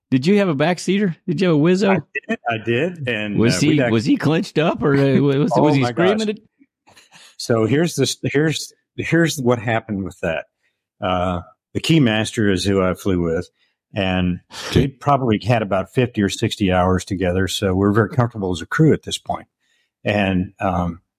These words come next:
Speaker 2: he s-, he, we communicated when I, when I pulled down and I rolled out and I realized that was going on.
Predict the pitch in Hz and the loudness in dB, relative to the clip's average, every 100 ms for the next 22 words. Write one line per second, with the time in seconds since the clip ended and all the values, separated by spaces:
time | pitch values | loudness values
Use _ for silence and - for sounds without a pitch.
0 | _ _ _ _ _ - 135 156 - 120 | _ _ _ _ _ -2 0 0 -4 -2
1 | 139 190 175 101 - 120 156 165 131 139 | 0 2 0 -2 -4 0 0 2 2 2
2 | 202 - 110 104 101 104 101 98 _ _ | 2 -2 -4 -4 -2 0 0 -4 _ _
3 | 107 101 95 - 165 131 127 131 117 98 | -4 -2 -2 0 0 0 0 0 0 0
4 | 98 120 120 123 117 101 101 98 95 117 | 2 2 2 2 0 0 -2 -2 0 2
5 | 151 110 95 101 95 92 101 95 120 139 | 2 2 0 -2 -4 0 2 2 2 2
6 | 101 | 0